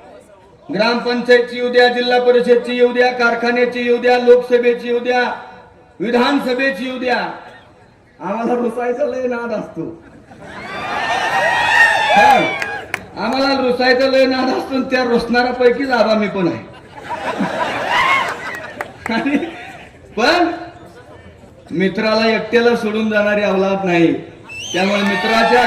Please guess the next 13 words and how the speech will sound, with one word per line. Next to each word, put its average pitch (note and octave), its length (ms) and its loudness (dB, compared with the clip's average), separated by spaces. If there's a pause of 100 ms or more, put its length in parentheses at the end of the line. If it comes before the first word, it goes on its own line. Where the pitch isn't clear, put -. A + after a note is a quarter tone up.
खांद्याला A#3 460 4 (120)
खांदा A#3+ 340 4
लावून B3 320 2 (420)
आम्ही A3+ 280 2
निश्चितपणाने A#3+ 760 2
लढत B3 220 0
राहू. A#3 360 2 (500)
त्यामुळे A#3+ 340 0
कोणी B3+ 300 0
काही C4+ 300 2
वल्गना C#4+ 420 4
करू C#4 200 0
देत, C#4 260 4